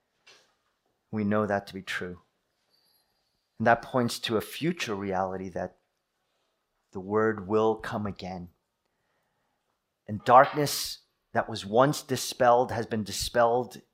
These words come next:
in some of us in this room. And that same darkness can be dispelled in anyone if you should intervene.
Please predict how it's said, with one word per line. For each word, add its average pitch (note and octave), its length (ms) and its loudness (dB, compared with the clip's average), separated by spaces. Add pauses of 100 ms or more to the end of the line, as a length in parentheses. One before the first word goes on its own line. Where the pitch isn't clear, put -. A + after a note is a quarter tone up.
in A2 80 -6
some C3+ 380 -2
of B2+ 100 -4
us C3 220 -2
in A#2 140 -8
this G2+ 200 -12
room. G2+ 300 -10 (1160)
And B2 80 -2
that C3+ 160 6
same E3+ 360 6
darkness C3+ 520 6
can C3 180 -2
be A2+ 100 -4
dispelled A#2+ 800 2
in A#2 160 -2 (240)
anyone G2+ 720 2 (500)
if - 180 -10
you B2 160 -2
should B2+ 360 -2
intervene. G2 680 -8